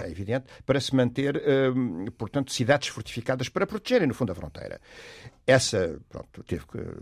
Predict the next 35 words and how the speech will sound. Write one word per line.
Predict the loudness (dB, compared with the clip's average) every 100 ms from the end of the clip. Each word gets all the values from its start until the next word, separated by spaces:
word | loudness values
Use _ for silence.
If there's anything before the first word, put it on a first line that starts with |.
| -6
tivemos | -2 -2 -4
que |
deixar | -6 -4 -4
cair, | -4 -2 -2 -6 -10
porque | -20 -20
os | -18
espanhóis | -14 -14 -14 0
nem | 2 2
pensar | 0 -8 -10
nisso, | -10 -12 -14
não, | -16
não, | -16 -16 -18 -18 -20 -20 -12 -12
não, | -12 -14 -16
não |
deixaram, | -12 -12 -6 -4 -4 -4 -16 4
mas, | 8 12 12 10 6 -4 -2
mas | 2 4 2 -2 -10 -4
essa, | -4 -2 -4
eh, | -2 -2 -2
bom, | -2 -2
Dom | -4
Luís | -6
Gandinho, | -6 -6
pronto, | -2 -4 -4
é |
que | -4
está | -2
bem, | -2
a |
gente | -4 -8 -6
vai | -6 -6
deixar | -6 -8 -10
isto | -14
de | _
parte. | -8 -8